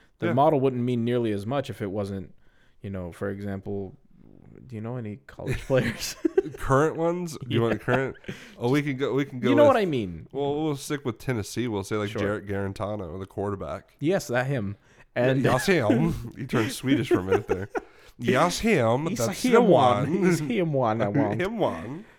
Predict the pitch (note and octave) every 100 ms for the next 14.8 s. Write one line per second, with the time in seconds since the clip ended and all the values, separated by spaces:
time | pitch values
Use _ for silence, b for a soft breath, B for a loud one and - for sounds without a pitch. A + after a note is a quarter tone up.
0 | B B - C#3+ D3+ D3+ E3 D#3+ - G#3+
1 | E3+ D#3 D#3 E3+ C#3+ B2+ E3+ - D3+ D3+
2 | A#2 D3 A3 G#3 D#3+ E3 C3+ C#3 F3 F#3+
3 | D3 B2+ B2+ C3+ B2 A2 A#2 - A2 -
4 | F3+ E3 - A#2+ A2 G2+ C3 C#3+ C#3+ D3
5 | - B2+ A#2+ b b - B2 - B2+ A#2
6 | A2 C#3 C3 G#2 G2 F#2 - - - b
7 | b b _ A#2+ A#2 A2+ A2 - _ _
8 | _ B2 C3 C#3+ A#2 C3+ G#2+ C3+ C3+ -
9 | _ - A2 C3+ C3+ A#2 A2 B2+ B2+ A#2
10 | B2+ B2+ A2 G2+ G#2 G2+ G2 G2+ G2 -
11 | G2+ F3+ A2 G#2 G2 F#2+ F#2 - C3 C3+
12 | C#3+ D#3 F#3+ F#3 F3 D3+ C#3 E3 D#3 C3+
13 | C3 A2+ C#3 D#3 B2 A2+ A2+ A2 A2+ A2
14 | G#2+ - A#2+ A2 G2+ A#2+ C#3 A2